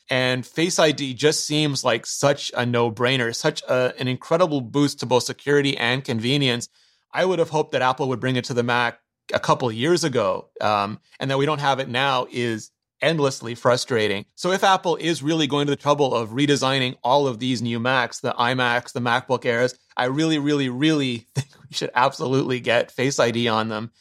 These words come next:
just as soon as is technologically possible. Craig Duran on Patreon asks, "Is there anything that can be extrapolated from Apple offering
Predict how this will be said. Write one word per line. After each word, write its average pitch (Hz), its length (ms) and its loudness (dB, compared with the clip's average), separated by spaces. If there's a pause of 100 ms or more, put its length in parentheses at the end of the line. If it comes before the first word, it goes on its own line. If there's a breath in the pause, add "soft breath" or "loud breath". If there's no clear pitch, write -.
(160 soft breath)
just 135 180 0
as 135 120 2
soon 147 400 0
as 120 280 -2
is 120 200 0
technologically 117 680 -2
possible. - 580 -2 (160)
Craig 196 220 0
Duran 170 380 0
on 139 160 -4
Patreon 151 380 0
asks, 135 500 -2
"Is 160 140 2
there 170 200 0
anything 202 640 0
that 147 140 0
can 151 100 0
be 135 120 2
extrapolated 143 800 0
from 135 160 -6
Apple 139 320 0
offering 131 480 0